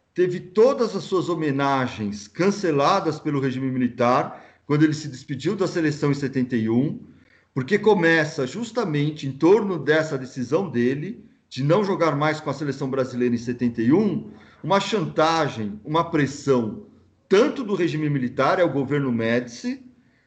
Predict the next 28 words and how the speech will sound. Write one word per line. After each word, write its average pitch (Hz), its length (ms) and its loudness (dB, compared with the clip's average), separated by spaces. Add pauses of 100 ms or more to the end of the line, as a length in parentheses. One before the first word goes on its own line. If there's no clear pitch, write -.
(220)
quanto 240 400 4
da 220 160 2
C 214 160 -2
B 196 200 0
D, 180 520 2
o 190 60 -6
João 175 240 -2
Avelange. 156 800 0 (800)
E 156 100 -2
o 214 160 0
Pelé, 202 580 2 (260)
então, 180 460 0
ele, 165 340 0
ele, 156 380 -2
ele 135 240 -2
demonstra 160 640 -2
neste 143 320 -2
episódio 127 880 0
que 123 120 -8
ele 160 140 -2
não 156 120 0
era 202 160 2
uma 190 140 0
marionete 143 760 0
nas 127 200 -2
mãos 123 260 0
dos 117 220 -2
militares, 135 880 0